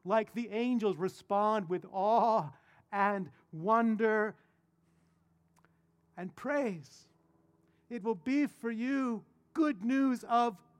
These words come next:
great joy. And notice why. Notice why in this song we have such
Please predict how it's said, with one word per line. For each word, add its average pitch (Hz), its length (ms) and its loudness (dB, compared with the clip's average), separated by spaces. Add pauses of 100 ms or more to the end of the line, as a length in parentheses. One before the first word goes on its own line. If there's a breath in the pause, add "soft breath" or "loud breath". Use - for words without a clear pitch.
great 311 640 4 (1160)
joy. 185 360 0 (1120 soft breath)
And 180 160 -6
notice 254 340 -2
why. 175 340 2 (920 soft breath)
Notice 247 480 0
why 208 360 0
in 202 240 -6
this 185 180 -2
song 190 420 0
we 185 120 -2
have 175 220 -4
such 196 460 -4